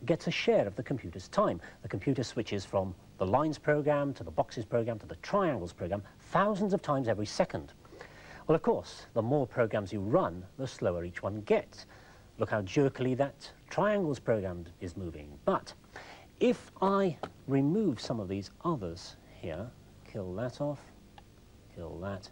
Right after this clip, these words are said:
and that, watch what happens to the speed. Those triangles are drawing much quicker now. It's got the processor all to itself, so the program can run faster.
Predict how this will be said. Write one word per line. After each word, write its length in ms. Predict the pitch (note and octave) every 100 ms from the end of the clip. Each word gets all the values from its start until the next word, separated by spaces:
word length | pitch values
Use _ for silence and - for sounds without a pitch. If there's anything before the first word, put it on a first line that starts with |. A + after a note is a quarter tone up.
| - F#2
and 260 | E2+ D#2+
that, 200 | A2 C3+
watch 200 | G3+ -
what 80 | G#3+
happens 200 | E3+ C3
to 60 | C#3+
the 60 |
speed. 460 | C#3 - A2+ D2 - - - - - - - - - - - - - - - - - - - - -
Those 180 | G3+ A#3+
triangles 580 | - F3+ E3+ E3+ E3+ -
are 100 | B2
drawing 360 | A2 D3+ D3+ C3+
much 400 | G#2+ B2 F3+ -
quicker 240 | - -
now. 220 | G2 E2 D2+ - -
It's 180 | C#3 C#3+
got 140 | G3+
the 80 | E3+
processor 480 | - G#3+ F#3 F3+ F#3+ -
all 180 | G#3 G#3+
to 100 | D#3
itself, 360 | - G#2 G#2
so 120 | - C#3+
the 80 |
program 320 | E3+ A2 G#2+ G#2+
can 200 | A2 G#2+
run 200 | A#2+ G#2+
faster. 420 | F#2+ E2 -